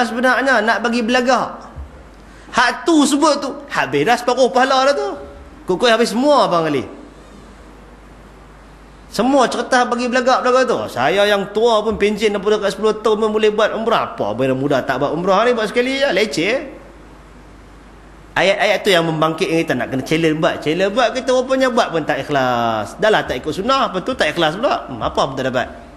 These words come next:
Baik tidur di dalam, di, di hotel tu. Cukup sekali umrah. Tak payah dah ulang dah. Yang perlu diperbanyakkan ialah tawaf sunat. Boleh turun bawah tawaf.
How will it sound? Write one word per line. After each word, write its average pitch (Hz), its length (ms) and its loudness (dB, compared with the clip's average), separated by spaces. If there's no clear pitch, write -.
Baik 160 240 0
tidur 139 240 0
di 143 80 0
dalam, 143 320 0
di, 143 80 2
di 131 240 -4
hotel 170 320 0
tu. 453 120 -4
Cukup - 240 -2
sekali 135 240 0
umrah. 123 240 -2
Tak - 80 -2
payah 151 240 0
dah - 80 0
ulang 127 160 2
dah. 117 140 -4
Yang 156 240 4
perlu 175 160 0
diperbanyakkan 156 800 -2
ialah 143 320 -4
tawaf 139 320 0
sunat. 123 400 -6
Boleh 214 240 2
turun 208 320 0
bawah 214 320 2
tawaf. 123 480 -4